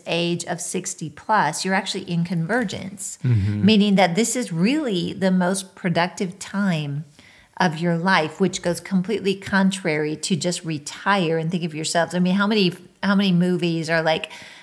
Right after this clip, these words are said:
Speaker 1: um, "Nope, I'm just gonna buy an R V, I'm gonna spend all my money, and kids, you're on your own."
Speaker 2: Right.
Speaker 1: That's not biblical thinking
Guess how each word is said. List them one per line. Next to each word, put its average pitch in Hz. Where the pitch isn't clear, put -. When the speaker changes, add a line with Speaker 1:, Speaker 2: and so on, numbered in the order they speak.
Speaker 1:
um, 180
"Nope, 220
I'm 185
just 180
gonna 202
buy 175
an 180
R 175
V, 247
I'm 202
gonna 175
spend 185
all 185
my 175
money, 170
and 151
kids, 180
you're 170
on 160
your 160
own." 170
Speaker 2:
Right. 113
Speaker 1:
That's 226
not 285
biblical 196
thinking 202